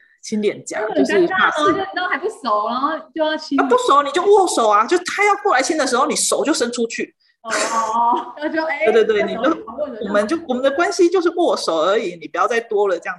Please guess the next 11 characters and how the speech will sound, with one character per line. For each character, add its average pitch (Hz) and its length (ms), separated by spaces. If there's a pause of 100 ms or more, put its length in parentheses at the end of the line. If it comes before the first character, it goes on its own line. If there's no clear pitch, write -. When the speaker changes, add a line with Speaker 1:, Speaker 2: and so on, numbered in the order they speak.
Speaker 1:
子。 - 100 (380)
Speaker 2:
嗯， 285 80 (760)
好 247 60 (140)
有 - 60
趣 - 60
哦。 - 60
Speaker 1:
对， 208 160
可 202 120
是， 330 140 (280)
然 214 120
后 240 300